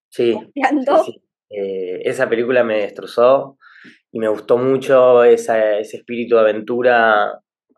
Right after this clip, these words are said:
Speaker 1: que, que me gusta llevarlo en mi vida y, bueno, esa peli me gustó mucho, me gustó fu-, mucho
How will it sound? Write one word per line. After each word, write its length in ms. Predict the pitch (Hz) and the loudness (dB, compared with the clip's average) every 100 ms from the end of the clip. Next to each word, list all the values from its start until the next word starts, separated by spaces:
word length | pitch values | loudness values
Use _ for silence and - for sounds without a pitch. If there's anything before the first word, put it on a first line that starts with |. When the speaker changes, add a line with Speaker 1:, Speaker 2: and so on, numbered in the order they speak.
| _ _ _ - | _ _ _ -18
Speaker 1:
que, 960 | - 120 107 101 98 101 101 98 92 - - | -8 -4 -4 -4 -6 -8 -10 -12 -16 -16 -10
que 180 | 107 | -6
me 100 | 104 | -4
gusta 280 | 110 113 113 | -4 -4 -8
llevarlo 420 | - 107 101 101 | -4 0 0 0
en 60 | 98 | -4
mi 80 | 101 | -4
vida 260 | 110 120 113 | 2 4 4
y, 280 | 98 92 98 | 0 -6 -4
bueno, 220 | 95 95 | -4 -6
esa 180 | 104 101 | -8 -6
peli 180 | 104 | -4
me 100 | 104 | -2
gustó 260 | 98 101 104 | -4 -4 -4
mucho, 400 | 113 117 - 113 | -2 -2 2 2
me 100 | 110 | 2
gustó 220 | 107 110 | 0 -4
fu-, 120 | 107 - | -8 -10
mucho 760 | 113 113 110 104 101 98 - | -14 -8 -2 0 0 -2 -6